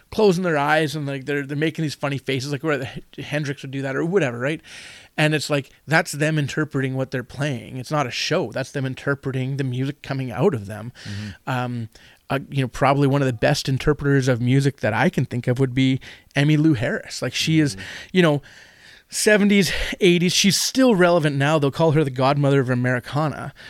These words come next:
Speaker 1: So she was kinda country, but not necessarily, you know, she kept on putting music out and would, uh, kind of evolve into this whole new genre that, that, you know, is, is such a, a foundational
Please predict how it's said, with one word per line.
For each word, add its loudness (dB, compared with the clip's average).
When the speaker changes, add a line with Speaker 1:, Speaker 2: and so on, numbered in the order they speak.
Speaker 1:
So 0
she 0
was 2
kinda -2
country, -2
but -4
not -6
necessarily, -4
you -4
know, -4
she -4
kept -2
on -2
putting -4
music -4
out -2
and 2
would, 0
uh, 0
kind 2
of 0
evolve 4
into 2
this -2
whole 2
new 2
genre 0
that, -6
that, -4
you -8
know, -6
is, -8
is -6
such -4
a, -2
a -10
foundational 0